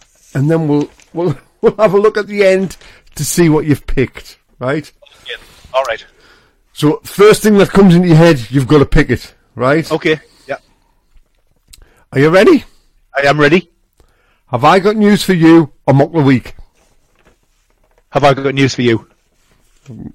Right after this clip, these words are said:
Speaker 1: Oasis or Blur?
Speaker 2: Oasis.
Speaker 1: Football or hockey?
Speaker 2: Hockey.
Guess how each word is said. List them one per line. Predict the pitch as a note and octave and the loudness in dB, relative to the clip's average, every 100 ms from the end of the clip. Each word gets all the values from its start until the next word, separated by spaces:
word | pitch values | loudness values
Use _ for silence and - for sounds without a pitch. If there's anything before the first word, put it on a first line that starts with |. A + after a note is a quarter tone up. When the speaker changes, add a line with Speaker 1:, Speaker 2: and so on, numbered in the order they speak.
| _ _ - _ _ _ _ _ _ _ C#3+ | _ _ -20 _ _ _ _ _ _ _ -2
Speaker 1:
Oasis | D3 F3 E3 D3 | 2 2 2 -2
or | E3+ | -2
Blur? | F3 G3+ C#3 - _ _ _ _ _ _ _ _ _ _ C#3+ | 2 2 2 -2 _ _ _ _ _ _ _ _ _ _ 0
Speaker 2:
Oasis. | C#3+ B2+ C3+ - - _ _ _ _ - _ _ _ _ _ _ _ _ | 2 2 -2 -8 -14 _ _ _ _ -20 _ _ _ _ _ _ _ _
Speaker 1:
Football | - - F#3 - F3 F3+ F3 | -20 -2 -2 0 0 0 0
or | |
hockey? | C#3 D#3+ F3+ A2 - _ _ _ _ _ _ _ _ _ _ _ _ _ | -2 -2 -2 -8 -12 _ _ _ _ _ _ _ _ _ _ _ _ _
Speaker 2:
Hockey. | D#3 D3+ B2+ | -2 0 -4